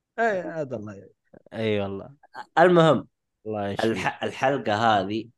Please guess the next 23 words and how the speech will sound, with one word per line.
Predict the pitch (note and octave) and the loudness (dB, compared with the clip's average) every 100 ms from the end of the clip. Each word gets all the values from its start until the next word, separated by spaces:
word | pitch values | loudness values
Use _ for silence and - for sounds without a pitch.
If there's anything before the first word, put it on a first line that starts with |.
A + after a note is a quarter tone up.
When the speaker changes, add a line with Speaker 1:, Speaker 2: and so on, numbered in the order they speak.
| _ _ - | _ _ -8
Speaker 3:
جالسين | G2+ C3+ B2 | -6 -4 0
نعرض | A#2 A2 A#2+ C3 | 2 2 2 0
لكم | A#2+ A2 A2 G#2 | -2 -4 -4 -2
أعمال | G2+ A2 A#2 B2+ B2+ B2+ - _ _ _ _ _ _ - | -2 0 2 4 4 2 -4 _ _ _ _ _ _ -6
يعني | G#2 G2+ G#2+ | -2 -2 2
دخلت | A#2+ - A2+ G2+ | 2 2 -2 -2
الحلابة. | F#2+ - G2+ G2 F2+ E2 E2 - _ _ _ - | -6 -4 -2 0 0 -2 -8 -18 _ _ _ -2
لا، | C3+ - | 0 2
هذا | C3+ D#3+ C#3+ | 4 6 6
العمل | B2+ C#3+ D3 C3 | 4 4 2 0
في | B2+ | -2
المحلبة | A#2+ C3+ - F#2+ E2+ E2 | 0 0 -2 -10 -10 -12
يعني، | D2 - G2 | -16 -16 -6
هو، | A#2 G#2 - B2+ | -6 -6 -8 -2
هو | C3 G#2+ | -2 -2
في | A2 | -4
المحلبة | G#2 B2 - G2 F2 D#2 F#2+ | 0 0 0 -4 -4 -4 -6
أصلا. | - A#1+ - _ _ _ _ - | -10 -20 -20 _ _ _ _ 0
Speaker 1:
ينافس، | E3 F#3 E3+ E3+ D3+ - D3 | 6 6 6 2 -2 -2 2
آه، | C3+ C3 | 2 2
ذا | C3 D3 | 2 0
ووكينج | D3 C#3+ | 0 -2
ديد. | C#3 C3+ | -2 -2